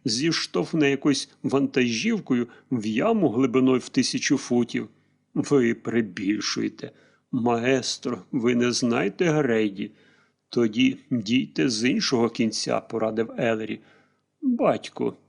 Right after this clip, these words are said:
заарештуй Грейді і його банду за якимось звинуваченням". І зачинив камеру. До того часу, як вони вийдуть, вся жінка буде в безпеці десь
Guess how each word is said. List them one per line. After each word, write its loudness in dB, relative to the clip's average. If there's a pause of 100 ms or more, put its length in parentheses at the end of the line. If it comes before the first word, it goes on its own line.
заарештуй 0
Грейді 0
і 2
його 2
банду -2 (200)
за 0
якимось 2
звинуваченням". 0 (460)
І 4
зачинив 0
камеру. 0 (400)
До 0
того 2
часу, 0
як -2
вони 4
вийдуть, -2 (280)
вся -2
жінка 0
буде 0
в 0
безпеці 0
десь 0